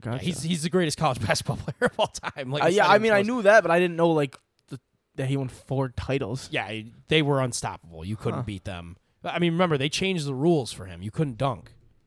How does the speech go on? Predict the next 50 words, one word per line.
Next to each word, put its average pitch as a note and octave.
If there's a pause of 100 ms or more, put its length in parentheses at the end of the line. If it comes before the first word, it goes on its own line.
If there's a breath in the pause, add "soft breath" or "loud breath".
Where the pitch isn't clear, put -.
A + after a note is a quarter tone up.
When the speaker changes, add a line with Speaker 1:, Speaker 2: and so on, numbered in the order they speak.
(520)
Speaker 1:
They D#3
changed F3
the D3+
rules E3+
so C#3+
that B2
he C#3
couldn't C3
dunk C3
the B2
basketball A2
because F#2+
he F#2+
was F2
so -
good. D#2 (920)
It's - (300)
Wilt, E3
Wilt G#3+
claims D#3
that C3+
was A2+
his A#2+
rule, G2+
but B2
it B2+
was G#2+
Kareem's D#2
rule. D2
I, D#3
I -
love E3
Wilt. B2+
I'm A#2+
one B2
of A#2+
the A2
biggest A2
Wilt A2
fans F#2
ever, E2+
but G2
that G#2
was F2+
Kareem's C#2
rule. A1 (400)
It A2
just G#2
was. C2 (1160)
Speaker 2:
Yeah, G#2